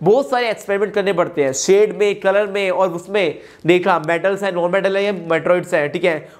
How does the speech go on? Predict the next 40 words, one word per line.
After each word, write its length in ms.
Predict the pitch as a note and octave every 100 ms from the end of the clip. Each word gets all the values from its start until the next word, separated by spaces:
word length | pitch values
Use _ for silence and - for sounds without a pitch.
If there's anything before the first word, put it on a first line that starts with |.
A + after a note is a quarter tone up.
| -
उनके 300 | F#3 F3+ F#3+
बारे 180 | F#3+
में 80 | G3+
स्टडी 280 | G3+ G3 F3+
करी, 260 | F3+ E3+ D#3 -
कलर 180 | F#3 G3+
इनमें 340 | G#3+ G#3+ A3+
डाली 220 | F3+ F3+ F#3
उन्होंने, 260 | F3 D#3+ C#3 - - -
क्या 100 | F3+
ये 140 | G3
कलर 200 | G3 F#3+
इसमें 240 | G3 F#3+ F#3+
लाई 160 | F3
कर 180 | F#3 F#3
रहा 100 | G3+
है, 60 | A3
ठीक 160 | G3+
है, 60 | F3+
हमने 240 | E3 E3+ F#3+
शेड 300 | F#3+ F#3 F#3
कर 100 | F#3+
देख 200 | F3+ D3+
लिया, 180 | G3 A3
उसके 240 | G#3 A3+
बाद 100 | A3+
स्टडी 260 | A3 A3 G3+
की 180 | G3+
गई, 180 | E3 C3+ B2 - F#3
ठीक 100 | F3+
है। 200 | D3 - - -
और 140 | F#3 G3+
उसके 160 | G#3
बाद 180 | A3+ A3+
क्या 120 | A3
है, 80 | A3+
हमारे 400 | G3+ F3 F3 F#3 G3 F#3+
पूरे 240 | F#3 F#3+
क्या 160 | F#3
है, 80 | F3+